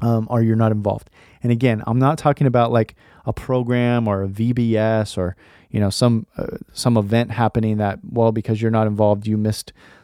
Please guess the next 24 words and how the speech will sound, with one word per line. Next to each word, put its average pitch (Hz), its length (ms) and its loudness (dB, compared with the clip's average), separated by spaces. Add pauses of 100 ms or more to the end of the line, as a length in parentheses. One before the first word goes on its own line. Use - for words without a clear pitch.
the 101 400 0 (720)
volunteer 110 800 2 (160)
Sunday 101 460 0
where 95 160 -2
you 98 100 -4
guys 104 180 0
all 101 200 4
pack - 360 -6
up 101 240 -4
lunches 101 460 -4
or 98 60 -2
whatever. 95 260 -4
Like, 110 120 -4
that, 143 220 0
that, 160 180 -2 (160)
that's, - 220 0 (160)
that 135 220 0
stuff's 127 240 0
all 113 140 2
fine. 98 380 -2 (260)
It's - 100 -14
cool, 110 220 0
whatever. 101 400 0 (300)
But 110 280 0